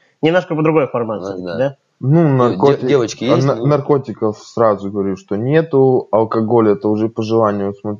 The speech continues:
Speaker 3: э, по усмотрению наших гостей, например, да, там, э, которые см-, ну, смотрят, не те, которые едут, только те, которые смотрят. А, ну, девочки есть. Ну, щас
Speaker 1: <laughs>
Speaker 3: о купальниках разговаривать уже нам поздно.
Speaker 1: Ну да,
Speaker 2: Да, и ле-,
Speaker 1: сейчас
Speaker 2: и лето не было.
Speaker 1: глубокая осень.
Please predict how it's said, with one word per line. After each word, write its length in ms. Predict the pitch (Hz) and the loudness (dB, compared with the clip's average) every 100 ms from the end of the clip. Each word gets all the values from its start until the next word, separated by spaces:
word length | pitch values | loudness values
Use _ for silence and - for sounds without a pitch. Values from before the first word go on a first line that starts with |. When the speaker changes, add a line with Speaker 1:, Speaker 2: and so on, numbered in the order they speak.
| - | -6
Speaker 3:
э, 460 | 107 107 101 101 | -4 0 0 0
по 140 | 98 104 | -2 -4
усмотрению 560 | 101 107 104 110 101 | -6 -8 -4 -4 -4
наших 400 | 104 101 - 95 - | -6 -8 -8 -12 -4
гостей, 460 | 104 104 _ 156 | -6 -6 _ -2
например, 480 | 143 120 113 113 107 | -2 -4 -6 -4 -4
да, 180 | 107 117 | -2 -4
там, 320 | 107 98 95 | -6 -8 -8
э, 220 | 87 101 | -2 -2
которые 360 | - - 104 98 | -2 -2 -2 -2
см-, 300 | - 98 - | -6 -14 -8
ну, 120 | 120 | -8
смотрят, 500 | 107 107 101 98 92 _ _ - | -6 -6 -4 -4 -8 _ _ -8
не 140 | 110 | -6
те, 140 | 104 | -4
которые 440 | 95 85 98 104 107 | -4 -2 -2 -2 -2
едут, 200 | 113 110 | -4 -4
только 200 | 98 90 | -8 -6
те, 160 | 87 | -10
которые 380 | 85 92 90 95 | -8 -6 -6 -6
смотрят. 540 | 92 98 113 120 123 123 _ _ _ _ | -8 -6 -4 -2 -2 -4 _ _ _ _
А, 320 | 98 196 185 | 0 2 0
ну, 320 | - 95 101 | -6 -10 -6
девочки 480 | 92 95 92 - 98 | -2 0 0 -4 -8
есть. 380 | 92 110 110 - _ | -2 -2 -4 -16 _
Ну, 180 | 104 98 | -8 -2
щас 260 | 104 101 143 - 135 | -2 -2 -6 -8 -12
Speaker 1:
<laughs> 260 | - - 135 | -12 -14 0
Speaker 3:
о 140 | 123 | 0
купальниках 640 | 123 139 165 147 135 123 | 0 -2 0 0 -2 -2
разговаривать 680 | 123 123 120 135 131 120 113 | 0 0 2 4 4 2 0
уже 160 | 120 120 | 0 2
нам 160 | 120 120 | 0 2
поздно. 400 | 147 165 151 180 | 2 2 2 2
Speaker 1:
Ну 60 | 180 | 2
да, 60 | |
Speaker 2:
Да, 40 | 170 | 0
и 80 | |
ле-, 60 | 110 | 0
Speaker 1:
сейчас 260 | 104 190 117 | 0 0 0
Speaker 2:
и 80 | |
лето 280 | 117 123 127 | -4 -4 0
не 40 | 147 | 0
было. 80 | 160 | 2
Speaker 1:
глубокая 380 | 165 - 147 | 2 2 2
осень. 380 | 147 180 - 117 | 4 2 0 -10